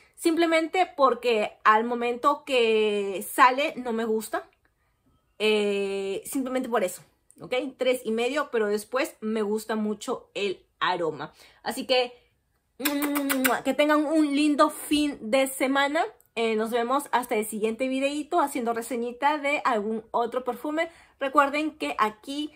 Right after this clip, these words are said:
eh, mi opinión es completamente sincera. Según cómo me van pasando a mí, cómo va bus-, evolucionando el perfume, pues yo les voy contando. Ahora sí, nos vemos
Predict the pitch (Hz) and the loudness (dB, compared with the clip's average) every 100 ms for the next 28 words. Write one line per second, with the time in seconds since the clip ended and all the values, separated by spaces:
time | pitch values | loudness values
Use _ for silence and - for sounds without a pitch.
0 | _ _ _ 233 226 220 214 - _ 247 | _ _ _ 0 2 2 0 -4 _ -4
1 | 285 320 - 277 277 226 233 277 294 226 | -4 -2 2 2 2 -4 -2 -2 -4 -6
2 | - 208 208 202 202 196 208 254 359 - | -4 -6 -4 -6 -6 -6 -4 -4 -4 -4
3 | 311 330 - _ _ _ - - 240 220 | -2 -2 -8 _ _ _ -16 -8 -2 -2
4 | 208 - 302 311 359 453 - - 208 233 | -2 -2 0 0 -2 -4 -12 -6 0 0
5 | 226 247 233 220 214 226 240 262 233 208 | 2 0 0 2 2 2 -4 -2 -2 -2
6 | 202 233 247 220 202 202 202 202 208 226 | -2 -4 -4 -4 -4 -2 -4 -4 -4 -6
7 | - 196 202 196 196 190 226 208 233 208 | -6 -6 -4 -2 -4 -4 -4 -2 -2 -2
8 | - 196 196 180 - 320 370 440 202 196 | -4 -6 -6 -10 -6 -4 -2 -4 -6 -6
9 | 190 190 196 185 180 - _ 196 170 - | -6 -6 -6 -6 -8 -10 _ -8 -6 -8
10 | 95 - - _ - - - - 302 311 | -10 -12 -20 _ -20 -20 -4 2 4 4
11 | 349 349 - _ _ 226 254 254 294 302 | 2 -2 -8 _ _ 0 2 2 2 2
12 | 302 | 0